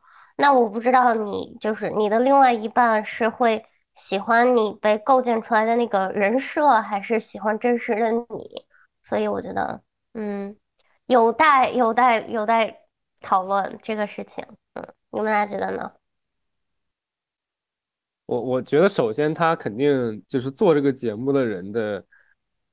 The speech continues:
Speaker 2: 主要目的肯定不是为了帮嘉宾去真的去谈恋爱，我觉得他就是，他只是消费，消费这个事情，就是会，他甚至会刻意制造一些让，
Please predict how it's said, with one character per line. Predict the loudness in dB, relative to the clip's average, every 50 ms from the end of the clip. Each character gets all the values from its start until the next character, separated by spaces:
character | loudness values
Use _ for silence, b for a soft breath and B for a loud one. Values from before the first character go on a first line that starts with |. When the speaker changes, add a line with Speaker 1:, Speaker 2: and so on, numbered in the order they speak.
| _ _
Speaker 2:
主 | -6 0 2
要 | 4 4 4
目 | 2 2 0 0
的 | 0 -2 -4 -6
肯 | -6 -6 -4
定 | -4 -4
不 | -4 -4 -4
是 | -2 2
为 | 4 4 4
了 | 4 2
帮 | 0 -2 -2 -2
嘉 | 0 0 0 0
宾 | -2 -2 -4 -6
去 | -6 -6 -6 -6 -6
真 | -4 -4 -2 -2
的 | -2
去 | -4 -6 -8
谈 | -10 -10 -10
恋 | -10 -8 -8 -8
爱， | -8 -8 -10 -12 _ -16
我 | -12 -8 -6
觉 | -6
得 | -6
他 | -6 -6 -6
就 | -6 -6 -4
是， | 0 0 0 0 0 _ _ _ _ _ _ _ _ _ _ _ _ _ _ _ _ _ _ _
他 | -2 -2
只 | -2 -2 -4
是 | -8 -6 -6
消 | -6 -6 -2 2 4 4 4 4
费， | 4 4 4 4 4 2 0
消 | -2 0 2 2 2 4
费 | 4 2 2
这 | 2 0
个 | -2 -2 -4
事 | -6 -8 -8 -8
情， | -8 -8 -10 -10 -8
就 | -8 -6 -4
是 | -2 -2 0
会， | 2 2 4 4 2 0 -2 _ _ _ _ _ _ _ _ _
他 | 0 0
甚 | 2 2 2 2
至 | 2 2 2
会 | 2 2 0
刻 | 0 2 2 4 4
意 | 4 4 2 2 0
制 | 0 -2 0
造 | 2 4 6 6 4
一 | 4
些 | 0 -2 -2 -2 0
让， | 2 2 2 2 2 -2 -4 -6